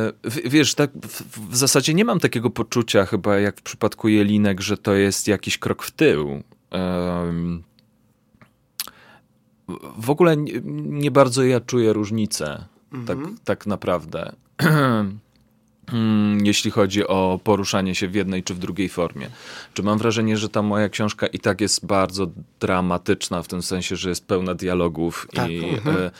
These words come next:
Speaker 1: scenek, i
Speaker 2: I
Speaker 1: mikroscenek,
Speaker 2: postaci.
Speaker 1: i postaci. I jakby zasadniczo, y, y, nie ma tam jakby fabuły, która miałaby,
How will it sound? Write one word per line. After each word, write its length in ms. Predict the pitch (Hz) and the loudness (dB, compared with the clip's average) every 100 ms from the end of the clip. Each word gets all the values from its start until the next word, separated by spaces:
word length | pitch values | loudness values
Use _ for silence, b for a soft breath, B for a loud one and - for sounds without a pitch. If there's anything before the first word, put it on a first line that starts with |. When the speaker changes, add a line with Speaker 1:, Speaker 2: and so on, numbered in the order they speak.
| - | -2
Speaker 1:
scenek, 800 | - - 123 101 90 90 - - | 0 4 4 4 2 -2 -6 -12
i 40 | 95 | -4
Speaker 2:
I 40 | |
Speaker 1:
mikroscenek, 920 | 98 107 175 107 147 123 101 95 95 | 0 4 4 6 4 4 0 0 -4
Speaker 2:
postaci. 100 | - | -8
Speaker 1:
i 40 | 107 | -6
postaci. 800 | 110 - 104 92 - 101 104 110 B B B B B - | -4 0 0 0 0 -2 -2 -4 B B B B B 0
I 60 | |
jakby 300 | 107 101 98 | 2 2 0
zasadniczo, 1200 | 101 104 110 101 110 107 - 101 101 101 98 98 - | -2 2 0 2 0 0 2 2 4 0 0 -2 -2
y, 40 | |
y, 1200 | 101 98 98 98 98 95 - - - 80 - 71 76 | -2 0 0 2 0 -2 -8 -14 -8 -6 -6 -8 -4
nie 160 | 107 107 | 0 0
ma 120 | 101 | 0
tam 520 | 101 98 98 98 92 | 0 0 -2 -4 -6
jakby 460 | 92 92 90 98 92 | -6 -6 -2 -2 -2
fabuły, 600 | - 110 98 107 101 98 | 0 0 2 2 4 2
która 360 | - - 98 95 | 0 -4 -2 -2
miałaby, 960 | 95 92 92 90 - 95 92 92 90 | -2 -2 -2 -4 -4 -2 0 -2 -4